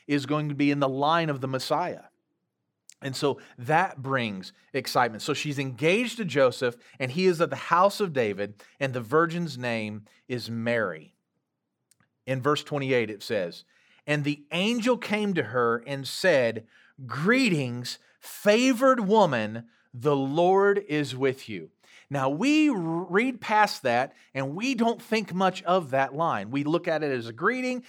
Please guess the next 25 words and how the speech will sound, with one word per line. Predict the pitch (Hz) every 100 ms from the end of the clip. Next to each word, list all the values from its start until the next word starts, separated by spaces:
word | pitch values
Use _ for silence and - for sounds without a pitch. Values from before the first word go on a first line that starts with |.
| -
and | 160 165
that | 175 156
greeting | 170 262 196 156
shocked | - - 277 254 - 175
Mary | 185 208 156 120
at | 117
that | 104 -
time, | 120 92
right? | 101 135 196 190 _ - -
And | 156 170
we | 185
say | 180 - 269 240
often, | 202 277 - 175
we | 170 170
say, | 190 175
"Well, | 175 185
look, | 285 151 -
Mary | 135 160 254 240 165
was | 156 156
favored." | - - 220 185 101 82 _ _ _ _ _ _ _ _ _ _ _ _
And | 143 147
the |
question | 143 254 247 - 151
is | 139 147
this, | 233 87 - -